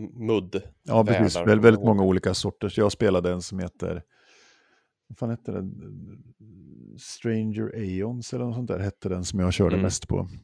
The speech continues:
Speaker 2: Som var, som man spelar. Så går man i level och man får g-, gear och lootar och, och som var alla,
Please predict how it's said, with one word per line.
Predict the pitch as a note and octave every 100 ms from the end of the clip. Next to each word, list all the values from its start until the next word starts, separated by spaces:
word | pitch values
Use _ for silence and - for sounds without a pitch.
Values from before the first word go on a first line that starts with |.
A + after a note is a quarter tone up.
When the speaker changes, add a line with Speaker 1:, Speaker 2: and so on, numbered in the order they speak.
| -
Speaker 2:
Som | - F#2
var, | F#2 G2 G2+ _ _
som | - - E2+ - A2
man | G#2
spelar. | - G2+
Så | D3+
går | E3
man | D#3+
i | D3+
level | F#2+ F2+ E2+ F#2+ F#2
och |
man | G2 F#2+
får | G#2 G2
g-, | F#2 F#2+ - G2+ G2 F#2+
gear | F#2 F2+ F#2
och | F#2
lootar | F2+ F2 _ - E2+
och, | E2 E2 E2 -
och | F2+ E2+ E2+
som | - G#2+
var | G2 F2
alla, | G2 G2 F#2+ F#2+